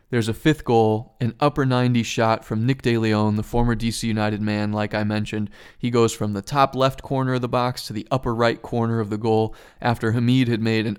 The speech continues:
unbelievable diving save on DeLeon just seconds earlier to force the corner kick that ultimately resulted in DeLeon having that shooting opportunity.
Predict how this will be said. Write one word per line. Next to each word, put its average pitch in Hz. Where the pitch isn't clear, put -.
unbelievable 127
diving 110
save 113
on 113
DeLeon 110
just 110
seconds 131
earlier 110
to -
force 139
the 113
corner 127
kick -
that 113
ultimately 117
resulted 110
in 104
DeLeon 107
having 110
that 107
shooting 107
opportunity. 104